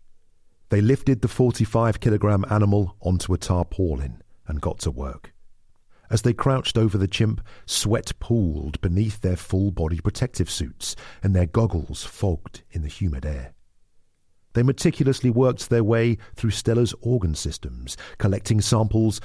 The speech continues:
and recording data on visible pathology. Not knowing what had killed her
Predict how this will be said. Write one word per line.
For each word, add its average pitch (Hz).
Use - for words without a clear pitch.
and 104
recording 95
data 98
on 80
visible 78
pathology. 78
Not 127
knowing 117
what 104
had -
killed 147
her 98